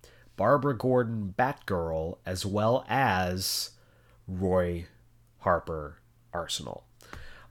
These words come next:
Um, rumor is right now that Roy's already been cast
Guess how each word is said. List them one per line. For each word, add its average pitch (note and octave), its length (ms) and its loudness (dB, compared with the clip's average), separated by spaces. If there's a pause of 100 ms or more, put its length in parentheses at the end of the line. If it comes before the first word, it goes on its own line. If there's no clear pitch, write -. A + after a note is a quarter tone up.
Um, G2 680 2 (140)
rumor E3+ 400 6
is D3 180 4
right C#3 220 6
now B2 180 6
that G#2 240 4
Roy's G#2+ 380 4
already G2+ 420 2
been F2+ 220 -4
cast - 640 -4